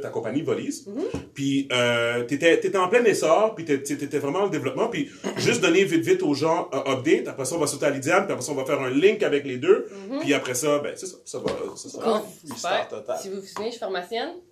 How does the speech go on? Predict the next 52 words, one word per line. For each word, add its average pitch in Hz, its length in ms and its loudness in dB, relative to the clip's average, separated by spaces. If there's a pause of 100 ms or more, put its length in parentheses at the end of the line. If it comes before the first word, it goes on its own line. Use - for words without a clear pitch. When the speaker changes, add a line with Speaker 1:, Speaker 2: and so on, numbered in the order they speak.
(340)
Speaker 1:
Oui. 180 220 -10 (380)
Speaker 2:
Voilà, 170 220 -2
Volise, 220 240 -4
c'était 240 140 -2
une 214 100 -4
idée 214 220 -8
quand 226 120 -6
j'étais 185 180 -10
venue 208 180 -8
l'année 196 160 -8
passée, 165 500 -16
je - 160 -20
pense. - 160 -16 (140)
Speaker 1:
Mm-hmm. 156 420 -2
Speaker 3:
Ouais. 104 100 -10
Speaker 2:
Puis, 175 300 -6
euh, 170 220 -2
dans 180 80 0
le 185 60 0
fond, 214 120 -2
l'idée 262 220 -2
est 254 160 -2
venue 226 320 -6
de, 190 400 0
je 190 60 -4
suis 190 180 -12
une 185 60 -8
grande 185 140 -6
voyageuse 185 460 -4
aussi, 254 500 -14
puis 185 200 -18
j'étais 180 160 -14
allée 170 120 -10
en 170 160 -10
Inde 175 260 -12
une 160 120 -12
fois. 214 340 -12
Moi, 180 100 -20
j'étais 180 100 -14
un 175 60 -12
peu 190 120 -12
parano 170 340 -4
quand 180 160 -10
je 156 60 -14
voyage, 160 380 -8
donc, 156 260 -14
euh, 156 140 -14
j'avais 147 260 -14
comme 147 160 -12
mon 143 140 -14
pack 160 340 -12
de 165 80 -16